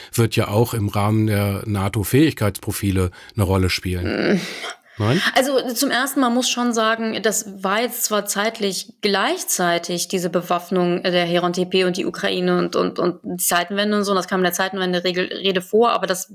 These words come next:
Speaker 2: war schon, also die, die, die, die Heron T P-Drohnen wären meines Erachtens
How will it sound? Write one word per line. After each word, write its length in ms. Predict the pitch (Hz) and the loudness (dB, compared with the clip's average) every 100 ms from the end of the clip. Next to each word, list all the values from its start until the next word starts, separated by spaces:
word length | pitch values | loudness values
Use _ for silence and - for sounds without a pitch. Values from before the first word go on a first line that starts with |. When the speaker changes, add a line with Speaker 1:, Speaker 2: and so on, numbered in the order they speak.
| - | -18
Speaker 2:
war 400 | 185 185 - - | -18 -18 -4 -2
schon, 320 | 196 247 240 240 - - - | 0 -2 -2 -4 -12 -14 -4
also 140 | 208 | 0
die, 200 | 214 226 | 0 0
die, 160 | 214 202 | -2 -2
die, 180 | 208 202 | -2 0
die 240 | 208 208 | 2 0
Heron 380 | - 190 208 226 | 0 0 2 0
T 140 | 220 | -2
P-Drohnen 1300 | - 208 233 202 - - 202 240 240 226 214 - - 202 | -6 0 0 0 -8 2 4 6 4 0 -2 -8 -8 0
wären 220 | 202 214 | 2 2
meines 240 | 196 202 | 2 0
Erachtens 640 | 214 190 - 196 - - | -2 -4 -4 -2 -2 -4